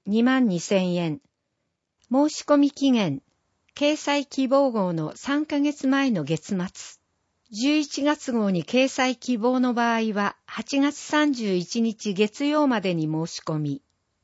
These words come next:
申し込み方法など、詳しくは市ホームページをご覧ください。二次元コードがあります。アイディー一四五一八。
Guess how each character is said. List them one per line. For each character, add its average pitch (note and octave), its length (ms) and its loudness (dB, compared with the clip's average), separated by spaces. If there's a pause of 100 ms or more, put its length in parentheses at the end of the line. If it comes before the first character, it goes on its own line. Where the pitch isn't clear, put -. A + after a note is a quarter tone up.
(500)
申 A#3+ 200 0
し - 100 -10
込 C#4+ 160 6
み C#4+ 140 6
方 D4+ 240 2
法 A3 240 -2
な D#3+ 160 -2
ど、 C#3 200 -6 (480)
詳 B3 220 -2
し - 140 -10
く F#3+ 140 -6
は E3 220 -4
市 - 400 -6
ホ C4 220 0
ー C#4 40 4
ム C#4 120 2
ペ C#4+ 240 0
ー - 40 -4
ジ G#3 120 -2
を D#3+ 160 0
ご F3 160 -4
覧 G3 160 -2
く G#3+ 100 -8
だ G3+ 140 -4
さ F#3 200 -4
い。 F3+ 120 -8 (960)
二 A3 160 0
次 B3 140 -2
元 C#4+ 240 4
コ C#4 220 0
ー C#4 40 0
ド G#3+ 120 0
が E3 160 -2
あ D3+ 40 -2
り C#3 140 -6
ま C#3+ 140 -6
す。 - 280 -20 (380)
ア A#3 140 0
イ B3+ 160 0
デ B3 80 -2
ィ G3+ 220 -2
ー - 60 -14 (200)
一 C4 340 -4
四 C4+ 300 0
五 A3+ 260 2
一 F#3+ 300 -4
八。 - 420 -10